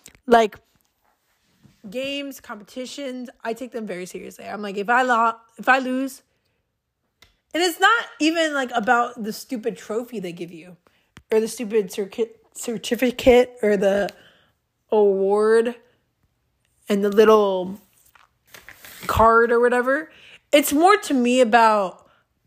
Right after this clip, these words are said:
I actually won. I did it.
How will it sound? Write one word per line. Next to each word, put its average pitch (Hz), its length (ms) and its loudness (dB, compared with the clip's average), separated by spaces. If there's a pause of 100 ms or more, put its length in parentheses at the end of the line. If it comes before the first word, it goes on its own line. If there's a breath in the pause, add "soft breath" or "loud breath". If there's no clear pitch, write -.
I 254 300 4
actually 240 560 -2
won. 214 400 -4
I 240 200 4
did 190 360 -6
it. - 320 -16